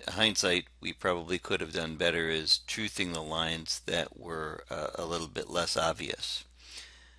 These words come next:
Now let's look at the video. We see that it's starting to pick up a few,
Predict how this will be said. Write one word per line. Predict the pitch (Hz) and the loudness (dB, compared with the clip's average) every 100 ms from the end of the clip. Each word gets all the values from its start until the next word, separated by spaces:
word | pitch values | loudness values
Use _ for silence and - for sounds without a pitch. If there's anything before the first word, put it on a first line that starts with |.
| - - | -20 -4
Now | - 110 | 6 8
let's | 104 113 - - - - - - | 10 8 6 0 0 -20 -18 -2
look | 156 147 | 2 4
at | 113 | 6
the | 101 90 | 6 6
video. | 95 131 131 87 85 85 - - - - | 6 8 8 8 4 0 -10 -20 -20 0
We | |
see | - 127 | 4 6
that | 110 107 | 6 6
it's | 104 - | 6 4
starting | - 110 95 | 6 4 4
to | 87 | -2
pick | - 101 | 0 2
up | 101 - | 0 -2
a | - | -4
few, | - 95 95 90 | -2 0 2 0